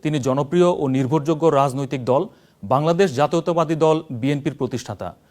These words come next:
দুহাজার পনেরো সালের তিরিশে মে শহীদ রাষ্ট্রপতি জিয়াউর রহমানের চৌত্রিশতম শাহাদাত বার্ষিকী। বাংলাদেশের স্বাধীনতার ঘোষকের সন্তান দেশনায়ক তারেক রহমান শৈশব কৈশোরে পিতাকে পেলেও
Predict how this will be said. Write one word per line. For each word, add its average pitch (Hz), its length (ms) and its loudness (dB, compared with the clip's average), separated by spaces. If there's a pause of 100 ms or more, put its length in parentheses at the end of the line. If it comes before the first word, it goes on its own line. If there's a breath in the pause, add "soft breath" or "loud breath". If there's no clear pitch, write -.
(300 soft breath)
দুহাজার 180 400 2
পনেরো 175 300 0
সালের 170 260 0
তিরিশে 165 320 -2
মে 131 200 -2 (280 soft breath)
শহীদ 165 400 2
রাষ্ট্রপতি 156 560 0
জিয়াউর 143 260 0
রহমানের 143 340 -4
চৌত্রিশতম 139 640 -6
শাহাদাত 127 360 -4
বার্ষিকী। 104 460 -10 (560 soft breath)
বাংলাদেশের 131 520 -2
স্বাধীনতার 139 500 -4
ঘোষকের 127 380 -6
সন্তান 139 460 -4 (320 soft breath)
দেশনায়ক 180 480 0
তারেক 160 260 2
রহমান 151 320 -2 (260 soft breath)
শৈশব 175 400 2
কৈশোরে 160 460 0
পিতাকে 147 360 -2
পেলেও 147 360 0